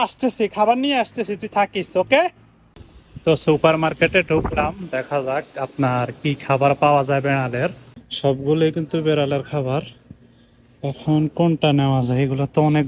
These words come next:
দাম দেখতেছি, সাত রিয়াল, তেইশ রিয়াল। দেখা যাক, আমি তো গরিব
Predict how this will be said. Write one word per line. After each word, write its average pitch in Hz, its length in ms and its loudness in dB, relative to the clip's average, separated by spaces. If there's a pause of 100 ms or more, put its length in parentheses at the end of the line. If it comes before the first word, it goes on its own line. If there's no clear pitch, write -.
(100)
দাম 147 140 2 (140)
দেখতেছি, - 460 -8 (1000)
সাত 143 240 -4 (160)
রিয়াল, 139 420 2 (160)
তেইশ 151 220 0 (200)
রিয়াল। 143 360 0 (1300)
দেখা 135 320 -4
যাক, 143 200 -2 (140)
আমি 143 140 0 (100)
তো 156 100 4 (1200)
গরিব 160 260 -6